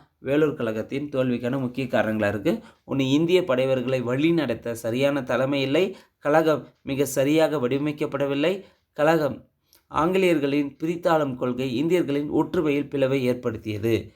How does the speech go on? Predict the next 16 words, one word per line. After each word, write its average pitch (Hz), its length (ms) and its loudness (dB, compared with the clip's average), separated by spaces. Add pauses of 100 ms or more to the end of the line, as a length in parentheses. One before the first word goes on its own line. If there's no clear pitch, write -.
(280)
அடுத்த 147 280 0
கேள்வி 113 340 0
பாருங்க, 107 360 -4 (560)
முக்கியமான 175 580 2
கேள்வி 123 240 -4
இந்த 113 160 -6
கேள்வி. 123 360 -4 (440)
ஆயிரத்தி 202 520 2 (100)
எட்நூத்தி 160 600 -4
ஆறுல, 113 320 0 (640)
ஆயிரத்தி 151 640 2 (420)
எட்நூத்தி 156 600 -2 (100)
ஆறுல 117 400 2
நடந்த 120 440 -2
வேலூர் 135 420 0
கழகத்தை, 117 600 0